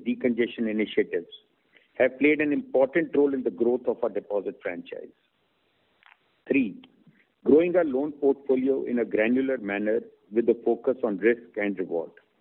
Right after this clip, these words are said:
Retail disbursements moderated in April and May due to the containment measures in place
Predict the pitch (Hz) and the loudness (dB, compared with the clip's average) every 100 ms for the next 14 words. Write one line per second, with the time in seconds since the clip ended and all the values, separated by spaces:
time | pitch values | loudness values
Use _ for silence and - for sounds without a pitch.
0 | _ _ _ _ _ _ _ _ _ - | _ _ _ _ _ _ _ _ _ 0
1 | 139 175 196 190 135 - 123 135 - 143 | 2 6 4 4 -4 0 4 4 2 -2
2 | 139 - 110 110 123 123 120 120 117 104 | -2 0 2 4 2 0 -2 -2 0 0
3 | 101 117 113 107 98 101 85 - _ _ | -2 -2 -2 -2 -2 -2 -4 -12 _ _
4 | _ _ - 139 131 139 139 131 117 127 | _ _ 2 4 4 2 2 2 2 2
5 | 131 135 135 - 117 107 127 110 117 98 | 2 0 -4 -2 -2 0 0 0 -2 -2
6 | 107 113 | 0 0